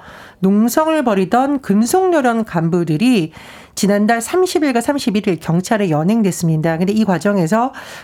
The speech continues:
과잉 진압 논란이 불거진 바 있죠. 일단 정부가 너무 폭력적으로 진압한다라는 불만이 작용했다, 이런 분석이 하나 있고요. 또 하나는 이런 부분뿐만 아니라 정부의 노동 정책에 대한 문제의식이 쌓여서 결국은 이런 결정을 내렸다는 분석도 나옵니다.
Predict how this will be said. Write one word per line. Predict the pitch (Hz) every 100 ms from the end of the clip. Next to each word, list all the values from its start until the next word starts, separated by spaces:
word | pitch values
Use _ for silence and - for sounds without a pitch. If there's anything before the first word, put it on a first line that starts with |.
| -
과잉 | 180 214 311
진압 | 311 254 214 170
논란이 | 170 185 175 160
불거진 | 202 214 202 185
바 | -
있죠. | 196 - 190 156 - - - - -
일단 | 214 233 220
정부가 | 190 214 247 226 226
너무 | 185 220
폭력적으로 | - 359 415 - 294 247
진압한다라는 | - 190 202 190 190 180 180 180
불만이 | 175 180 226 196 220 269
작용했다, | 196 165 180 247 - 220 160 - - -
이런 | 202 214
분석이 | 190 190 185
하나 | 247 262
있고요. | - 196 240 165 185 - - -
또 | 339
하나는 | 370 349 254 262 294 170
이런 | 196 226 311 302
부분뿐만 | 233 226 233 269 277
아니라 | 185 165 160 165 196 151 - - - -
정부의 | - 196 220 247 262 254
노동 | 165 170 302
정책에 | 320 294 262 226 220
대한 | 202 185
문제의식이 | 160 190 247 233 220 180
쌓여서 | 180 247 196 254 254
결국은 | 175 170 190
이런 | 175 175 180
결정을 | 160 185 180
내렸다는 | 156 170 214 - 165 160 254 269
분석도 | 170 160 160 170 175
나옵니다. | 180 165 175 170 156 160